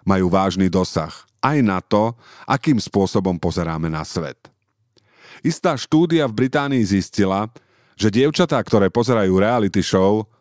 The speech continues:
oveľa častejšie veria, že na to, aby v živote uspeli, sú nevyhnutné zákernosť a lži. Ako to zhrnul mediálny odborník George Gerbner. „Kto rozpráva príbehy o kultúre,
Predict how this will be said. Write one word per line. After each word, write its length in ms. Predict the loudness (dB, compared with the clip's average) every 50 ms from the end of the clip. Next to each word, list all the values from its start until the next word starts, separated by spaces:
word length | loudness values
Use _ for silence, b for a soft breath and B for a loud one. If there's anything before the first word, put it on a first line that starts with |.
| _ _
oveľa 400 | 0 0 2 2 2 2 2 0
častejšie 560 | 0 0 -2 -2 0 0 0 0 2 0 -2
veria, 480 | 0 0 0 0 2 2 0 0 -2 -4 B B B B B B
že 160 | B 0 0 2
na 160 | 2 0 0
to, 300 | 0 0 0 0 0 0
aby 160 | -2 0 0
v 120 | 0 0 0 0
živote 280 | 0 0 0 -2 -4 -2
uspeli, 640 | -2 -4 -4 -4 -2 0 0 2 2 0 0 -2 b b b b b b b
sú 240 | -4 0 2 2 4
nevyhnutné 720 | 2 2 2 0 0 0 -2 -2 -2 -4 -4 -4 -4 -4
zákernosť 880 | -2 -2 -2 -2 -4 -4 -4 -4 -4 -2 -4 -6 -6 -6 -10 -14 -10 -6
a 160 | -4 -4 -2
lži. 400 | -2 -4 -4 -4 -4 -4 -6 _ _ _ _ _ _ _ b b b b b b b b b b
Ako 160 | -8 -2 -2
to 120 | 0 0 2 2
zhrnul 400 | 2 2 2 4 4 4 4 4
mediálny 560 | 2 2 2 4 2 2 2 2 0 0 0
odborník 800 | 0 -2 0 2 2 2 4 4 2 2 2 0 -2 -4 -10 -8
George 400 | -2 0 0 0 0 -4 -6 -6
Gerbner. 560 | -4 -4 -4 -4 -4 -4 -4 -4 -4 -6 -12 -18 _ _ _ _ b b b b b b b b b b b b b
„Kto 240 | -2 0 2 2
rozpráva 400 | 2 2 0 0 0 2 0 0
príbehy 480 | 2 2 2 2 4 2 2 2 2 0
o 160 | 0 0 0
kultúre, 640 | 4 4 4 4 4 2 4 4 4 2 0 -4 -8